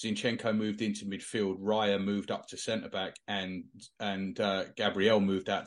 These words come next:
to left back. And that is something we don't see Ramsdale do, and it's something just that Raya looked very, very confident in doing. He, he seemed to have no problem stepping in as a second centre back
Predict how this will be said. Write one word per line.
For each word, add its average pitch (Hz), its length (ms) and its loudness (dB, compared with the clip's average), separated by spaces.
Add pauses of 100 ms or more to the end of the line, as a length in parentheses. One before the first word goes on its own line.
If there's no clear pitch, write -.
to 92 60 -6
left 104 260 -2
back. 87 240 -4 (380)
And 123 240 6
that 143 180 4
is - 140 4
something 110 360 2
we 104 220 0
don't 113 320 2
see 117 440 0
Ramsdale 120 580 2
do, 127 180 6
and 120 80 2
it's - 180 -4 (120)
something 151 360 0 (460)
just 123 280 4
that 107 160 0
Raya 123 440 8
looked - 240 0
very, 113 400 4
very 98 260 2
confident - 600 -4 (180)
in 92 180 -4
doing. 85 300 0
He, 98 140 2
he 110 160 0
seemed 113 240 2
to 113 80 0
have 98 100 0
no 107 320 6
problem 98 400 0
stepping - 420 -2
in 98 120 0
as 85 100 -6
a 90 60 -10
second - 400 -8
centre 104 320 0
back 82 280 -8